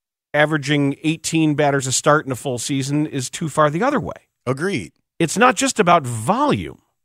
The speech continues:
Speaker 1: Said if Painter's one of the five best Philly starters, he should be in the majors, not wasting his pitches entertaining the citizens of Reading, Pennsylvania. There's no such thing as a pitching prospect because what we call a pitching prospect is just a pitcher.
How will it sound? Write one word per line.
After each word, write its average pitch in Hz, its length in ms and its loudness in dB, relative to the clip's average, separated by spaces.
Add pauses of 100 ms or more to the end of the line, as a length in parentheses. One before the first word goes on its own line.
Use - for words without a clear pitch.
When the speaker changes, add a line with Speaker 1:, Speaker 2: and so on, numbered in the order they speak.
(480)
Speaker 1:
Said 196 140 0
if 160 80 0
Painter's 294 340 2
one 190 120 2
of 143 80 2
the 127 40 -6
five 190 220 4
best 190 220 2
Philly 214 180 0
starters, 262 400 2
he 220 140 -2
should 226 180 -2
be 214 180 -2
in 180 140 4
the 214 60 2
majors, 208 800 0 (260)
not 202 240 2
wasting 202 560 2
his 180 160 2
pitches 170 380 0
entertaining 190 680 0
the 175 100 -2
citizens 185 480 0
of 143 140 0
Reading, 180 260 2
Pennsylvania. 185 720 0 (420)
There's 208 200 4
no 269 220 4
such - 280 0
thing 247 160 -2
as 208 80 0
a 208 60 2
pitching 277 320 0
prospect 113 640 0 (240)
because 180 180 2
what 226 140 0
we 233 80 2
call 302 340 2
a 285 60 0
pitching 262 300 -4
prospect 214 420 -2 (320)
is 196 180 -2
just - 480 0 (400)
a 202 80 2
pitcher. - 600 -6